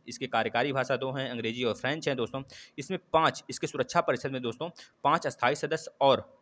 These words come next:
जो दस हैं अस्थायी सदस्य होते हैं, मतलब टोटल पन्द्रह सदस्य होते हैं। पन्द्रह में जो दस होते हैं वो हर दो साल पे चुने जाते हैं और जो पाँच हैं वह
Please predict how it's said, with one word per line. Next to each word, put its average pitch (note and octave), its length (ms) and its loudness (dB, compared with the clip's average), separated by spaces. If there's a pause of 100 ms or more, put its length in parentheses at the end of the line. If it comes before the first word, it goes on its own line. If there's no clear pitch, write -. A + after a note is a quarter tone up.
(120)
जो A#2+ 160 -2
दस C3+ 280 2
हैं D#3+ 160 -4
अस्थायी B2 420 2
सदस्य F#2+ 280 -6
होते G#2 140 -6
हैं, C#3 60 -2
मतलब E3+ 200 -2
टोटल B2 200 0
पन्द्रह B2+ 340 4 (300)
सदस्य A#2 420 -2
होते G#2+ 220 -2
हैं। A2+ 220 -4 (340)
पन्द्रह C3+ 280 2
में E3+ 120 0
जो D3+ 100 2
दस C3 240 2
होते C3 220 0
हैं D#3 40 0
वो D3 80 0
हर C3 180 2
दो B2+ 140 0
साल C3+ 200 2
पे C#3+ 80 -4
चुने C#3+ 200 -4
जाते C#3 280 2
हैं D3 140 -4
और C#3 140 -2
जो C3+ 300 2 (280)
पाँच D#3 260 2
हैं D#3+ 100 0
वह D#3 300 0